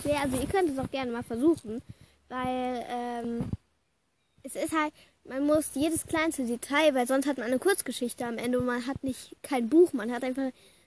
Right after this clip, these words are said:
so, wenn dann ein ganz dünnes Buch oder so. Es geht ja darum, wirklich ein Buch zu schreiben, wo eine Story hinter ist und wo man wirklich auch die Details so genau beschreibt. Und man muss davon schon wirklich einen Plan haben,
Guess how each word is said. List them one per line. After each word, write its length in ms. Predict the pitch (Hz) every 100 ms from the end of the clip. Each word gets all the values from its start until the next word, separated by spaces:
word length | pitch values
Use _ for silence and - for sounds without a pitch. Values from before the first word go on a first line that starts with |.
| _ _
so, 240 | 247 240
wenn 140 | 247 311
dann 240 | 285 269
ein 120 | 254
ganz 280 | 254 285 -
dünnes 360 | - 302 294 -
Buch 260 | _ 311 349
oder 240 | 240 220
so. 140 | 226 247 - _ _ - 202
Es 140 | 247 -
geht 180 | 277 254
ja 120 | 254
darum, 580 | 240 262 269 269 269 254
wirklich 380 | 269 - 254
ein 160 | 247 233
Buch 160 | 277 294
zu 160 | -
schreiben, 500 | 240 269 294 311 294
wo 60 | 233
eine 240 | 233 233
Story 500 | 226 - 269 285 294 226
hinter 400 | 226 226 240 233
ist 280 | 247 269
und 300 | 262 240 226 - -
wo 200 | 247 269
man 220 | 262 262
wirklich 280 | 269 - 254 -
auch 120 | 254 - - - -
die 80 |
Details 680 | 240 240 254 285 330 349 -
so 160 | 311 320
genau 340 | 320 277 285
beschreibt. 720 | 262 - 262 254 254 262 - - -
Und 160 | 262
man 140 | 269 269
muss 120 | 294
davon 300 | 269 277 269
schon 280 | 302 285 392 _
wirklich 340 | 277 269 262
einen 100 | 247
Plan 520 | 226 - 262 254 262 233
haben, 220 | 233